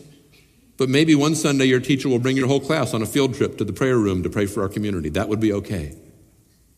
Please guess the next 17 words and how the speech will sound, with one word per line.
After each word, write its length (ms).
See, 140
I'm 100
con-, 300
I'm 120
convinced, 400
I 60
became 300
more 100
convinced 320
of 80
this 160
at 80
General 260
Council 320
this 220
year, 160
that 500